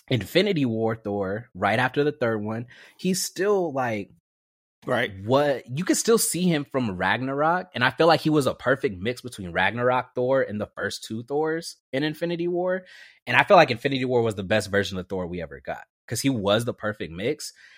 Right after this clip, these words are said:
Speaker 1: and you could see him start to grow, like, a lot. He was like, "I've lost everything. I need to kill this motherfucker for real."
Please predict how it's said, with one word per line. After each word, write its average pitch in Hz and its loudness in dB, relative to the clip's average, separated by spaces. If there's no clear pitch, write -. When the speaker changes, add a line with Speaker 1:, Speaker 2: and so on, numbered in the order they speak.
Speaker 1:
and 131 2
you 156 -2
could 113 -4
see 120 -2
him 120 -4
start - -4
to 90 -10
grow, 82 -8
like, 90 -4
a 76 -6
lot. 80 -4
He - -8
was 107 -4
like, 80 -10
"I've 113 2
lost 69 -10
everything. 92 -8
I 120 -4
need 104 -6
to - -18
kill 120 0
this 101 -6
motherfucker 87 -10
for - -18
real." 80 -14